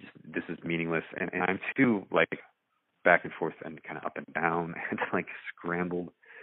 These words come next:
when it comes to interpreting my own work. So I couldn't, I wouldn't be able to put something so large under a microscope and, and be honest about it. I, I would just, I'd end up tearing it apart and I'd never get it done. It's what I, that's my fear.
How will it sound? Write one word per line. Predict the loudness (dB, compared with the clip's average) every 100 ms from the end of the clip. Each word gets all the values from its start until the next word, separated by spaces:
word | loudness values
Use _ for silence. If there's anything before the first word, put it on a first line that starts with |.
| -20 -16 -10
when | -8
it | -4
comes | -4 -2
to | -2 -4 -6 -14
interpreting | -14 -4 -2 -2 -6 -8
my | -10
own | -10 -12 -8
work. | -6 -6 _ _ _ _ _ _ _ _ -18 -4
So | -4
I |
couldn't, | -4 -4 -2 -2 -6
I | -6 -6
wouldn't | -4 -4 -2
be | -2
able | -2
to | -4
put | -12 -8
something | -10 -10 -14 -2
so | 0
large | 0 -2 -2 -2 -4 -6 -6
under | -2 -2
a |
microscope | 0 -4 -4 -10 -6 -4 -6 -12 _ -4
and, | -4 -4 -8
and | -8 -10 -14 _
be | -4 -4
honest | -4 -6 -12 -10
about | -8 -6
it. | -8 -12 -12
I, | -10 -8
I | -8
would | -8 -10
just, | -12 -12 -12 -12
I'd | -10
end | -12
up | -12 -12 -10
tearing | -10 -10
it |
apart | -12 -6 -4 -4 _
and | -12 -10
I'd | -10 -10
never | -12 -8 -8
get | -10
it | -12
done. | -10 -10 -12 -20
It's | -2
what | 2 2
I, | 4 6
that's | 6
my | 4 -6 -4
fear. | -4 -6